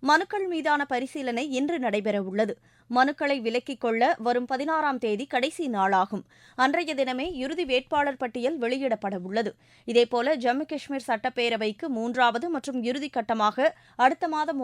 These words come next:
ஒன்றாம் தேதி தேர்தல் நடைபெறவுள்ள நாற்பது தொகுதிகளில் வேட்புமனு தாக்கல் நேற்று நிறைவடைந்தது. மனுக்கள் இன்று பரிசீலனைக்கு எடுத்துக் கொள்ளப்படுகின்றன. மனுக்களை விலக்கிக் கொள்ள வரும் பதினேழாம் தேதி கடைசி நாளாகும்.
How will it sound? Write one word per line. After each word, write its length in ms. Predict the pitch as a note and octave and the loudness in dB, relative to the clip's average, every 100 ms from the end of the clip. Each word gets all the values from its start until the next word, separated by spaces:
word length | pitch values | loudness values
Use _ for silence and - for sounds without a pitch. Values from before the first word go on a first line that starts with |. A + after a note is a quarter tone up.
| A#3+ | -2
ஒன்றாம் 280 | C#4+ D4+ | 0 0
தேதி 320 | C#4 B3 B3 D#4+ | 2 2 2 -4
தேர்தல் 420 | C4 C4 C4+ D4 | 0 0 0 -2
நடைபெறவுள்ள 640 | G#3+ A#3+ C4+ C4 B3 B3 | 0 0 -2 -2 0 0
நாற்பது 540 | G3+ F#3+ D4 - D4+ | 2 2 2 0 -6
தொகுதிகளில் 580 | B3+ A3+ B3 C4+ G#3+ B3+ - _ - | -4 -4 -4 -4 -2 -4 -6 _ 0
வேட்புமனு 560 | A#3+ D#4+ - F4 D4+ C#4 | 4 4 2 -6 -4 -2
தாக்கல் 400 | B3 A3 - C#4+ | 2 0 0 -6
நேற்று 380 | B3 B3 C#4+ D#4 | -4 -4 -6 -6
நிறைவடைந்தது. 680 | A3 G3 G3+ G3+ G3+ A3+ - _ _ - | -4 -2 -2 -2 -2 -2 -4 _ _ -6
மனுக்கள் 520 | A#3+ C4+ D#4 D#4 F#4 | 2 2 2 0 0
இன்று 360 | - B3+ B3+ D#4+ | 0 -2 -2 0
பரிசீலனைக்கு 800 | C#4 C4+ C#4+ E4 D4 B3 A3+ E4+ | 0 0 -2 -2 -2 -2 -4 -2
எடுத்துக் 360 | A#3 B3 D#4 A#3 | -2 -2 -4 -4
கொள்ளப்படுகின்றன. 720 | G3+ - G3 G3 G3+ A3 G#3+ - _ _ - A#3+ | -4 -4 -6 -4 -4 0 0 0 _ _ -2 4
மனுக்களை 480 | D4 F#4+ G4+ E4+ | 4 2 0 -2
விலக்கிக் 420 | B3 B3 C4+ D4+ C4+ | 0 -2 -2 -4 -4
கொள்ள 360 | A#3+ A#3 D#4 | 0 2 0
வரும் 320 | - A3 A#3 A#3+ | 0 2 2 2
பதினேழாம் 600 | A#3 C4+ D#4 D#4 C#4+ A#3+ | -2 0 -2 2 0 2
தேதி 400 | A3+ A3+ A3 - | -2 0 -4 -4
கடைசி 460 | C4 B3+ F4 F#4+ C#4+ | -2 -2 -2 -4 -2
நாளாகும். 560 | G3+ F#3 F#3 F#3+ G3+ | 0 4 4 2 -4